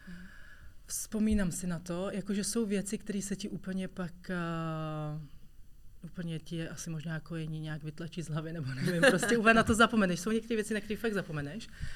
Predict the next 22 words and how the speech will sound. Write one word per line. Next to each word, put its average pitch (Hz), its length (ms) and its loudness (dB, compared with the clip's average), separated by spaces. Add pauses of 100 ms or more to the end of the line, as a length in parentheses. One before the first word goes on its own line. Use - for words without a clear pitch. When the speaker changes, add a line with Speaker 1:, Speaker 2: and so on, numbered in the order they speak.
(260)
Speaker 2:
A 180 360 2
možná 175 320 2
to 175 80 -4
jsou 190 160 -2
ty 190 100 -4
věci 175 240 -4
spojené 170 380 -4
jako 170 600 -4
kolem 170 300 -2
porodu 165 460 -2
a - 40 -6
šesti - 320 -6
nedělí 165 320 -4
a 170 60 -6
tak. 165 240 -6
Na 180 80 -6
to 170 120 -10
fakt - 220 -6
jako 185 180 -6
to 180 120 -10
prostě 190 300 -4
ten 202 200 0